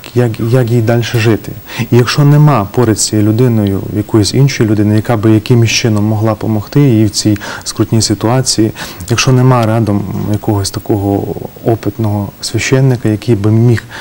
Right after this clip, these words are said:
підсказати, як тій людині бути в цій ситуації, то людина просто може впати-, впасти в відчай.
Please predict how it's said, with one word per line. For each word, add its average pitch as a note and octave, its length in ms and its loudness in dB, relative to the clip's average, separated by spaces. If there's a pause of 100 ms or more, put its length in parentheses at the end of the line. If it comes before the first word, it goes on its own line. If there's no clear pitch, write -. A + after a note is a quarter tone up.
(140)
підсказати, A2+ 600 0
як A#2 280 0
тій - 180 0
людині A2 360 2
бути A2+ 340 -2
в - 20 -8
цій G#2+ 180 -2
ситуації, C3 640 -2 (280)
то B2 120 2
людина D3 340 2
просто C3+ 340 -4
може C3+ 240 0
впати-, C3 380 -4
впасти B2+ 460 -2
в - 20 -2
відчай. - 340 -2